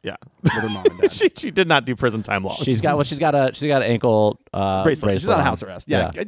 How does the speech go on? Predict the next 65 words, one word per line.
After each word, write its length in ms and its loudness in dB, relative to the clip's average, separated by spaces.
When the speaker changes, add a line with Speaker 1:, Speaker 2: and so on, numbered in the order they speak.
Speaker 2:
maybe 260 2
she 120 0
didn't, 420 0
the 80 0
people 180 0
she 160 0
shot 260 2
dead 360 0
got 200 -2
better. 240 -6
Speaker 3:
Uh-huh. 500 2
Speaker 1:
<laughs> 0 -
Speaker 3:
She 100 0
Speaker 1:
Yeah. 100 2
Speaker 3:
didn't 160 -8
Speaker 1:
She 240 2
shot 200 2
them 120 4
almost 320 2
dead. 220 -10
Speaker 3:
Yeah. 140 0
Speaker 1:
Yeah. 120 -4
Yeah. 220 -2
She 180 2
shot 220 2
them, 180 2
uh, 220 4
bad. 340 -4
Speaker 3:
Yeah. 260 4
Speaker 2:
So 120 0
no 140 4
murder. 300 2
Speaker 1:
Yeah. 180 2
Speaker 2:
But, 220 -2
uh, 400 -4
s-, 200 -16
attempted. 540 0
<laughs> 40 0
Speaker 1:
Yeah. 160 2
And 180 2
it's 200 -2
televised. 340 2
She 60 -2
couldn't 180 0
get 80 0
out 160 4
of 60 0
it. 120 -2
It 40 -2
was 120 2
televised 460 -2
live 160 0
on 80 -2
Speaker 2:
She 140 -6
Speaker 1:
T 80 -10
V. 80 -8
Speaker 2:
Insanity 440 0
defense. 600 -6
She 100 -4
Speaker 1:
Yeah. 60 4
Speaker 2:
wasn't 200 -4
in 60 -8
her 60 -8
right 120 -12
mind. 200 -18